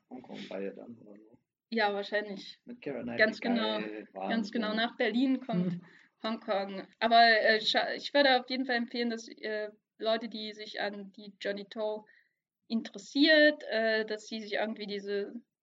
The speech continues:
Speaker 2: Film besorgen in <laughs> irgendeiner Art und Weise, weil das ist ein Meister auf der Höhe seiner Kunst,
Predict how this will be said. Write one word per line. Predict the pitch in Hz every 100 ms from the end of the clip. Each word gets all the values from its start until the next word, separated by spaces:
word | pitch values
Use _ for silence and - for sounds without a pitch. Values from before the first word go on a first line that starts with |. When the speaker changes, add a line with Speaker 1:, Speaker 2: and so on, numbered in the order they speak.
| -
Speaker 2:
Film | 277 269 247
besorgen | 208 202 277 320 285
in | 277
<laughs> | 285 269
irgendeiner | 294 285 - 247
Art | 240 233
und | 226 233
Weise, | 226 240 214
weil | 214 214
das | 220 214
ist | 214 - - _ _ _ _
ein | - 220
Meister | 220 233 269 240
auf | 220
der | 220 196
Höhe | 294 285
seiner | 240 247
Kunst, | 233 - 294 294 -